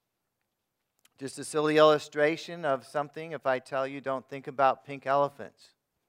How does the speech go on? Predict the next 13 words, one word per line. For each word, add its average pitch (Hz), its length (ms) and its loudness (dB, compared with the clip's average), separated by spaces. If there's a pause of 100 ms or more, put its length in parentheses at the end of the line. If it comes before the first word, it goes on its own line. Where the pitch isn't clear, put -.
(800)
who 131 140 -10
is 135 320 -8
keeping 127 380 -16
my 120 200 -6
command? 117 540 -14 (1000)
See, - 160 -20 (640)
everyone 139 400 -4
is 131 140 -10
thinking 127 300 -14
about 127 300 2
pink 123 240 -14
elephants. 135 540 0
So, 123 400 2